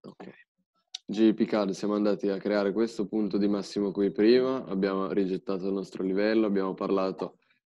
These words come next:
del wick fill, se questa candela avesse creato una wick da fillare, avesse chiuso al di sopra del livello precedente, molto probabilmente avremmo potuto piazzare un buy stop sul flip della candela quando questa qui è andata giù a creare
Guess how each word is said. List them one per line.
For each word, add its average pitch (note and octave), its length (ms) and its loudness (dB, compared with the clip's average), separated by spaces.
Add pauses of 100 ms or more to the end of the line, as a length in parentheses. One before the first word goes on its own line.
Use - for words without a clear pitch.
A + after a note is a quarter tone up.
del G#2 200 6
wick G2+ 240 2
fill, C3 320 4
se A#2 120 -2
questa G#2 240 0
candela G2+ 560 0
avesse G2 300 -2
creato G2+ 400 -2
una G2 120 -2
wick G2 260 0
da G2 100 -4
fillare, G2 320 0
avesse F#2 260 -2
chiuso F#2+ 240 -2
al F#2+ 120 2
di F2+ 60 -2
sopra G2 300 -2
del F#2+ 140 2
livello F#2+ 260 2
precedente, G#2 840 -2 (240)
molto G2+ 280 0
probabilmente G2+ 600 2
avremmo G2 240 0
potuto F#2+ 380 -2
piazzare G2 340 -4
un F#2+ 140 -2
buy F#2+ 120 0
stop G2+ 380 -2
sul F#2+ 240 -6
flip G#2+ 320 -2
della F#2 220 -4
candela G2 560 0
quando F#2 280 -4
questa F#2 240 -6
qui G2 140 0
è - 20 0
andata F#2 300 -4
giù G#2 160 0
a F#2+ 100 0
creare F#2+ 460 -2